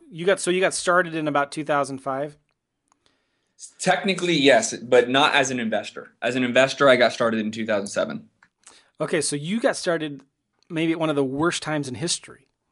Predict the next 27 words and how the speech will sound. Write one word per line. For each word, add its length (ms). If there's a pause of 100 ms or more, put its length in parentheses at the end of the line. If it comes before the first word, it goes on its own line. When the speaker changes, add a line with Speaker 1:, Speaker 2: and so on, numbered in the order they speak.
(380)
Speaker 2:
Unbelievable. 640
Speaker 1:
<laughs> 40
Right. 100
Speaker 2:
It 100
was 520 (140)
incredibly 840
horrible 440
timing. 520
<laughs> 100
It 560
was 320 (440)
really 340
bad. 500 (100)
But, 280
uh, 240
you 140
know, 380
again, 280
I'm 140
still 220
here 420
almost 300
eight 180
years 300
later, 360
and, 220 (480)
um, 640